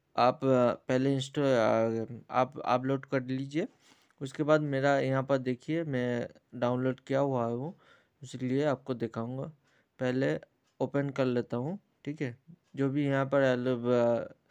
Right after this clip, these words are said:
ऑप्शन आएगा, वो एलो करना है। उसके बाद देखिए, यहाँ पर मैं खुला हुआ है, और आपका जो भी सिम कार्ड है, वो जो मोबाइल है, आप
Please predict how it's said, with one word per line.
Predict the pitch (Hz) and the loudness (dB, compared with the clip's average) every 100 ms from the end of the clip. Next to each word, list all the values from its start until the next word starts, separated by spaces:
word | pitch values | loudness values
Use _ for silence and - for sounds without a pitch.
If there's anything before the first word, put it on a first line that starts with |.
| _ _ - | _ _ -6
ऑप्शन | 127 - 151 139 | -6 -2 -2 0
आएगा, | 127 120 127 170 - _ - | 0 0 -2 -2 -4 _ -8
वो | 123 | 0
एलो | 120 123 131 | 2 2 2
करना | 131 123 127 123 | 0 -2 -2 -2
है। | 147 233 _ _ _ _ _ _ _ - | -4 -8 _ _ _ _ _ _ _ -14
उसके | 127 - 135 | -14 -8 -4
बाद | 123 127 139 139 _ _ - | 2 2 2 -2 _ _ -12
देखिए, | 127 - 131 | -12 -8 -6
यहाँ | 127 123 | -4 -2
पर | 139 | -2
मैं | 135 127 | -2 -4
खुला | 117 123 123 | -6 -6 -2
हुआ | 127 127 123 | -2 -2 -4
है, | 127 156 - _ _ _ _ _ _ _ _ | -4 -6 -10 _ _ _ _ _ _ _ _
और | - 120 120 113 | -6 0 2 2
आपका | 117 - 139 | 0 0 -2
जो | 127 131 127 | 2 0 0
भी | 143 147 143 | 0 0 -2
सिम | 135 - 139 135 | -4 -6 -6 -4
कार्ड | 139 135 127 | 0 0 2
है, | 127 151 | 0 0
वो | 135 127 135 | 0 0 0
जो | 131 131 | 0 -2
मोबाइल | 131 123 123 127 123 | 0 0 2 2 2
है, | 120 | 2
आप | 113 123 - | 2 2 0